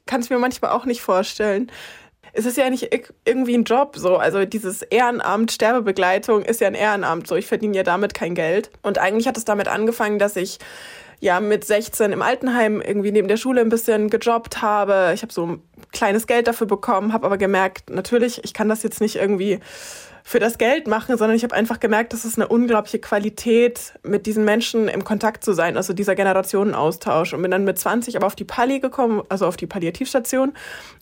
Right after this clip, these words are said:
und habe mich da neben meinem Studium eingebracht. Zu meinem Hintergrund jetzt auch mal, ich habe Medienmanagement und digitale Kommunikation studiert, also was ganz anderes, was man jetzt vielleicht erwarten würde. Also viele hätt-, haben auch immer gedacht, so,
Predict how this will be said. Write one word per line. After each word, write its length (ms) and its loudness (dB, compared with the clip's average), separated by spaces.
und 180 0
habe 180 0
mich 140 0
da 180 2
neben 200 2
meinem 160 2
Studium 680 0
eingebracht. 760 0
Zu 120 -8
meinem 200 4
Hintergrund 400 2
jetzt 120 2
auch 120 0
mal, 100 2
ich 140 -2
habe 100 -4
Medienmanagement 880 2
und 200 -2
digitale 420 0
Kommunikation 540 0
studiert, 320 0
also 180 0
was 160 0
ganz 180 0
anderes, 380 0
was 140 -2
man 100 0
jetzt 140 0
vielleicht 200 -4
erwarten 460 0
würde. 200 4
Also 160 0
viele 200 -2
hätt-, 260 -2
haben 300 -2
auch 140 -4
immer 260 4
gedacht, 340 0
so, 160 2